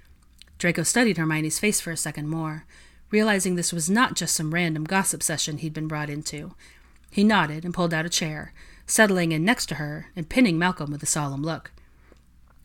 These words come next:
"Well, I'm sure you know my family were big supporters of Voldemort." He watched as Malcolm's eyes widened,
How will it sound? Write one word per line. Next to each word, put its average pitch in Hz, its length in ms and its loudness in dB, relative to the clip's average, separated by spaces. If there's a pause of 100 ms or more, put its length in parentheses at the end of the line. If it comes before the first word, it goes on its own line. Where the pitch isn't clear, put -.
(300)
"Well, 160 340 0 (460)
I'm 143 80 -12
sure 262 220 4
you 220 140 4
know 185 100 2
my 165 140 0
family 156 360 -2
were 139 120 -6
big 143 160 -6
supporters 139 500 -4
of 135 80 -8
Voldemort." 127 540 -6 (720)
He 165 100 -6
watched 170 460 -2
as 160 100 -6
Malcolm's 165 380 -2
eyes 160 340 2
widened, 160 480 -4